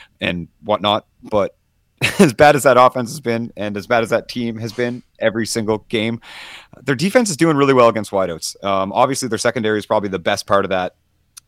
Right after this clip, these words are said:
entire roster. Um, they've got good defensive backs. They've got good safeties. And they can keep play-,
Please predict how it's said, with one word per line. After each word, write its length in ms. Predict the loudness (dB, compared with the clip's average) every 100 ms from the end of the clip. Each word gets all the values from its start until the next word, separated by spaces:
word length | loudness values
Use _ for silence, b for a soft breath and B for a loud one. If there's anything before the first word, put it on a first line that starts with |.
| -10
entire 560 | -4 0 2 2 -2 -8 _
roster. 500 | 0 2 2 -4 -10 B B B -6
Um, 340 | -2 -2 -2
they've 160 | -4 0
got 280 | 0 0 -4 -6
good 120 | -4
defensive 320 | -4 -6 -4
backs. 280 | -4 -4 -6
They've 120 | -6
got 160 | -6 -6
good 140 | -10
safeties. 440 | -8 -10 -12 -16 _ _ _ _ _ _ -20 -16 -6
And 100 | -4
they 60 |
can 140 | -2 -4
keep 220 | -2 -4
play-, 280 | 0 -2